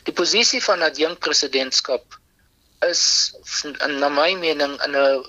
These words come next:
onder, die posisie onder David Mabuza is besonder vloeibaar, want ek, die David Mabuza se, se hele aanspraak was daarop dat hy sy ondersteuning vanuit Mpumalanga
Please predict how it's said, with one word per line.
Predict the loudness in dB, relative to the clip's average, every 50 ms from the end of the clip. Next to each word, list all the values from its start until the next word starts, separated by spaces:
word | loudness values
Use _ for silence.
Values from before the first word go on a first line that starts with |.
| -10 _
onder, | -2 0 2 2 2 2 0 -2 -4 -4 -6 -4 -4
die | -6 -6 -6 -8 _ _
posisie | -2 0 2 2 2 2 2 0 0
onder | -2 0 0 0 0 2
David | 2 2 2 2 0 -2
Mabuza | -2 -4 -6 -4 -2 0 0 2 0 0 -2 -6 -12 _ _ _ _ _ _ _ _ _ _ _ -20 -20 -20 -20 _ _
is | 0 2 2 4 2 2 0 -4 -12 -18 -20 -20 -12 _
besonder | 0 2 2 2 2 2 2 2 0 0
vloeibaar, | 0 0 0 2 0 0 0 0 0 0 0 -4 -10 -18 _ -20 -20 -20 -20 _ _ _
want | -2 -2 -2 -2 -6
ek, | -12 -12 -12 -18 _
die | -6 -4 -4 -4 -6 -10 -20 -16 -4 0
David | 2 2 4 4 2 2
Mabuza | 2 0 0 2 2 2 4 4 4 2
se, | 2 2 2 2 2
se | 2 0 0 0 0
hele | 2 2 2 2 2 2 0 0
aanspraak | -2 -2 0 -2 -2 -2 0 0 0 0 0 0
was | 0 0 2 2 2
daarop | 2 2 2 0 0 0
dat | -2 -2 0 2
hy | 2 2 4 2 2 -2 -4 -6 _ -20 -20 -20 -20 -16 _
sy | -2 0 2 2 2 2
ondersteuning | 2 2 0 0 0 -2 -2 -4 -4 -4 -4 -6 -4
vanuit | -2 0 0 2 0 -2 -2 -4
Mpumalanga | -16 -14 -14 -12 -6 -2 0 2 2 2 2 2 0 -2 -2 -4